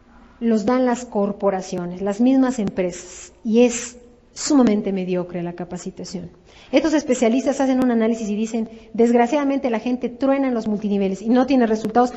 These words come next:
porque los está enseñando la empresa que nunca ha salido a dar un plan". Nosotros vivimos la experiencia hace quince días de tener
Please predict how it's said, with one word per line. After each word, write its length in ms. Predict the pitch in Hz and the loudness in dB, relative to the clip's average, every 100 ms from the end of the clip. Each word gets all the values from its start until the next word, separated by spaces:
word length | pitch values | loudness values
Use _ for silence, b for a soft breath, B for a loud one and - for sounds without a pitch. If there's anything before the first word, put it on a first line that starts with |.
| B B | B B
porque 180 | 285 285 | 0 2
los 140 | 285 | 2
está 180 | 285 359 | 2 2
enseñando 360 | 349 330 330 311 | 4 4 4 6
la 80 | |
empresa 380 | 269 277 277 277 | 4 4 2 2
que 100 | 269 | 2
nunca 240 | 262 277 269 | 2 4 2
ha 40 | |
salido 300 | 262 240 226 | 2 2 4
a 40 | |
dar 140 | 208 202 | 2 0
un 100 | 202 | -2
plan". 240 | 208 175 - - - _ _ _ _ _ _ _ _ b b b b | -4 -8 -14 -20 -20 _ _ _ _ _ _ _ _ b b b b
Nosotros 260 | 240 247 311 | -2 2 4
vivimos 280 | 277 285 269 | 4 4 4
la 80 | 226 | 2
experiencia 440 | - 240 247 254 | 2 0 2 0
hace 160 | 240 240 | -2 -2
quince 300 | 233 226 220 | -2 0 0
días 220 | 214 208 | 0 -2
de 80 | 208 | -4
tener 580 | 202 202 202 202 - | -2 0 -2 -6 -16